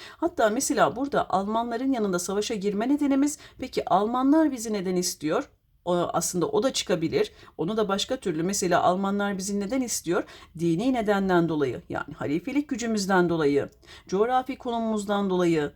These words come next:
insan gücümüz, pardon, insan sayımızdan dolayı, yani nüfusumuzdan dolayı. Biz buna aynı zamanda demografik diyoruz. Bakın, demokratik değil, demografik nüfus yapımızdan dolayı istiyor. Yine arkadaşlar Almanya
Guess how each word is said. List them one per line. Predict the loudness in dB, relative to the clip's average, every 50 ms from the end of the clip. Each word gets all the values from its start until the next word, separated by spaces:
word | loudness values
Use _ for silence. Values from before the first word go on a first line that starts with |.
| _ _
insan | -6 -4 -2 -2 0 0 2 4 4 2
gücümüz, | 2 -2 -4 -4 -4 -4 -4 -4
pardon, | -2 -2 0 0 0 -2 -2 -2
insan | -4 -4 -4 -2 -2 -2 -2
sayımızdan | -2 -2 -2 -2 0 0 -2 -2 -2 0 0 0 0 2 2
dolayı, | 2 2 2 2
yani | 2 2 2 2 2 0 -2
nüfusumuzdan | -2 -2 -4 -4 -6 -4 -4 -2 -2 -2 -2 -2 0 2 2 2 0 -4 -6 -4
dolayı. | -2 0 0 0 0 0 0 -2 -2 -4 -8 -18 -20 -20 -20 -10 -8
Biz | -6 -6 -4
buna | -2 0 0
aynı | 0 0 0 0
zamanda | 0 0 0 0 0 0 2
demografik | 0 2 2 0 -2 -2 -2 -4 -4 -4 -6 -8 -12 -14 -6 -2
diyoruz. | 0 2 2 2 0 -4 -8 -8 -8
Bakın, | -6 -4 -2 -2 -2
demokratik | 0 -2 -2 -2 0 0 0 0 0 -6 -2 2
değil, | 2 2 2 0 -6 -14 -20 _ -4
demografik | -2 0 2 2 2 0 0 2 2 2 2 2 -2 -4 -4 -8 _
nüfus | -10 -10 -8 -8 -8 -6 -4
yapımızdan | -6 -4 -2 -2 -2 -2 0 2 2 2 2 2
dolayı | 2 2 2 2 2
istiyor. | 0 -2 -4 -4 -4 -2 0 0 -2 -2 -8 _ _ _ _ _ _ _ _ _ _ _ _ _ _ -20 -20 -20 -20 -12 _
Yine | -4 0 0
arkadaşlar | 0 0 -2 0 0 0 0 2 0 0 0 2 2
Almanya | 2 2 2 2 0 2 2 2 2 2 0 -2